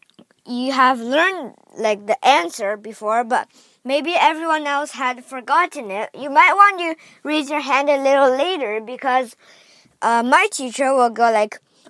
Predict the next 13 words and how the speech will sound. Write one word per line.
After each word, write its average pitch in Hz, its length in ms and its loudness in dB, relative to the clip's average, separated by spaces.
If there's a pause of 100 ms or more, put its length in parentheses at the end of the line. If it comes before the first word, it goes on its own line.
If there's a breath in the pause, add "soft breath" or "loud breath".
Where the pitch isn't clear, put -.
"Only 415 320 2
five 381 360 4
people 403 300 0
know, 403 360 4 (240 soft breath)
only 381 340 -6
seven 370 400 -4
people 349 300 4
know, 370 360 6 (300 soft breath)
only 359 360 -2
two 403 280 0
people 370 360 0
know." 349 400 4 (680 soft breath)
So 262 380 2